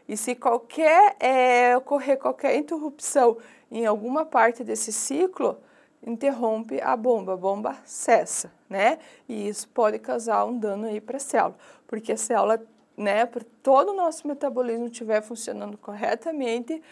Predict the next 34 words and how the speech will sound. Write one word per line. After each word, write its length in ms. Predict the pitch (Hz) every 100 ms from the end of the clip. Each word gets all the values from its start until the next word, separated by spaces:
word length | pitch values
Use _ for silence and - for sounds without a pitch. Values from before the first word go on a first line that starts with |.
| - - - _
você 360 | 196 226 233 254
tem 260 | 240 240 220
que 120 | 233
ter 460 | - 220 202 233 -
esse 300 | 226 220 233
equilíbrio 560 | 220 254 226 214 208
de 120 | 202
cargas, 720 | 262 - 233 196 180 - - _ _
o 40 |
sódio 440 | 202 - 202 175 196
mais 320 | 202 226 285
concentrado 720 | 269 269 254 233 214 196 196
fora 520 | - - 208 240 285 330 - - _
e 140 | 269 262
o 40 |
potássio, 760 | 262 277 277 226 202 220 285 285 _ _ _
é, 440 | - 214 208 208 208
mais 400 | 214 214 208 214
concentrado 720 | 220 220 240 220 202 190 190
dentro 480 | 196 185 196 185 202
da 140 | 202
célula, 400 | - - 214 - - _
tá? 260 | _ 185 196 - - _
Por 160 | 247
isso 180 | 233 233
que 80 | 294
a 80 | 285
gente 240 | 269 247
chama 280 | - 247 247
de 100 | 254
transporte 800 | 240 220 220 233 233 269 294 311 -
ativo, 840 | 233 277 - - 254 233 190 - _ _ _ _
tá? 300 | 190 208 233
Você 520 | 233 233 - 214